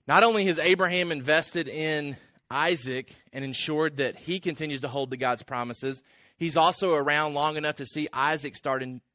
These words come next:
starting to invest in his own, uh, children as well. So just kinda wanted to share that with you so you see how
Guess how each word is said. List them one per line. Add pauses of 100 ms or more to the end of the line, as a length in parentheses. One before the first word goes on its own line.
starting
to
invest
in
his
own, (340)
uh,
children
as
well.
So (300)
just
kinda
wanted
to
share
that
with
you
so
you
see
how